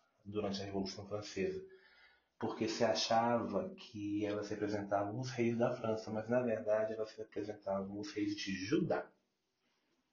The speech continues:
Ah, bom, la cathédrale de Notre-Dame, elle est, bien sûr,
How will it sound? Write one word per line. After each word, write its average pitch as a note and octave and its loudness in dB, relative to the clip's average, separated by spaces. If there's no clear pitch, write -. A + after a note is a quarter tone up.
Ah, G2 0
bom, - -2
la D3+ -4
cathédrale G2+ 0
de F2 -4
Notre-Dame, F2 -4
elle G2 -2
est, F#2+ -2
bien E2+ -8
sûr, F#2+ -4